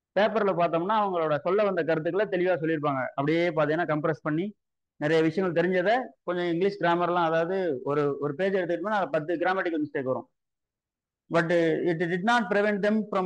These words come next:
getting the service, getting into the service. என்ன பண்ண முடியுதா? So அப்ப அதுக்குன்னு அதை take it granted-ஆ நீங்களும் அப்படி இருங்க அப்படின்னு சொல்லி சொல்ல வரல. ஓகே, அப்படி இருந்தாலும் நீங்க கண்டென்ட்டுக்கு தான் யூ பி எஸ் சி முக்கியத்துவம் கொடுக்குது அப்படின்றத சொல்ல வரேன். But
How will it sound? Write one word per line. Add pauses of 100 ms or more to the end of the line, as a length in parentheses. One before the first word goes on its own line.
(120)
getting
the
service, (120)
getting
into
the
service. (1700)
என்ன (120)
பண்ண
முடியுதா? (260)
So
அப்ப
அதுக்குன்னு
அதை (120)
take
it
granted-ஆ (100)
நீங்களும்
அப்படி
இருங்க
அப்படின்னு
சொல்லி
சொல்ல
வரல. (800)
ஓகே,
அப்படி
இருந்தாலும்
நீங்க (200)
கண்டென்ட்டுக்கு
தான்
யூ
பி
எஸ்
சி
முக்கியத்துவம் (140)
கொடுக்குது
அப்படின்றத
சொல்ல
வரேன்.
But